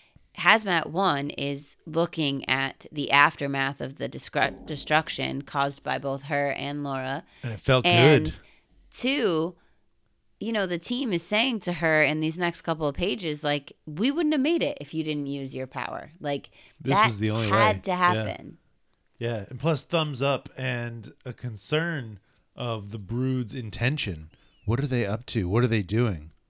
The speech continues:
Speaker 1: Mm, they wanted us here. They
Speaker 2: Time to
Speaker 1: want you to eat the rolls.
Speaker 2: Ah, time to regroup. Free Rogue. And Laura should maybe take it easy. No. <laughs>
Speaker 1: I'll never take it easy.
Speaker 2: Yeah.
Speaker 1: I'm a Wolverine.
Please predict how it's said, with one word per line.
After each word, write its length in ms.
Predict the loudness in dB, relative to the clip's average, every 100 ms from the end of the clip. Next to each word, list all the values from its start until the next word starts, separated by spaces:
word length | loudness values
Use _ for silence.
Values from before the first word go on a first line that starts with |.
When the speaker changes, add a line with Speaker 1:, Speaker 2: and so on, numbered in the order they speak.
| _ -6
Speaker 1:
Mm, 600 | -4 -2 -2 -4 -10 -16 _ _ _
they 160 | -4 -4
wanted 500 | 0 4 4 4 0
us 220 | -2 -6
here. 460 | -8 -6 -6 -10 -14 _ _ _ _ _ _ _ _ _ _ _
They 80 | -6
Speaker 2:
Time 220 | -4 -4
to 40 | 0
Speaker 1:
want 440 | 2 2 0 -4
you 80 | -2
to 80 | -2
eat 280 | -4 -6
the 140 | -6 -6
rolls. 580 | -2 -2 -2 -4 -6 -8
Speaker 2:
Ah, 760 | -8 -8 -8 -10 -12 -12 -14 -16 -20 -14 2
time 180 | 4
to 60 | 4
regroup. 480 | 2 2 4 4 4 -8 -20
Free 340 | -14 -2 0
Rogue. 480 | 2 4 6 6 2 -6 _ _
And 120 | -6
Laura 240 | -2 -2 -2
should 160 | -2
maybe 200 | 0 0
take 220 | 4 4 4
it 80 |
easy. 320 | 0 0 -2 -4
No. 360 | 0 2 2 -2 _ _
<laughs> 560 | -10 4 4 6 2 0
Speaker 1:
I'll 120 | 0
never 240 | 2 2 2
take 220 | -2 0
it 80 | 0
easy. 300 | -2 -2 -2
Speaker 2:
Yeah. 220 | 2 4
Speaker 1:
I'm 140 | 4
a 80 | 2
Wolverine. 840 | 4 6 6 4 2 2 0 -4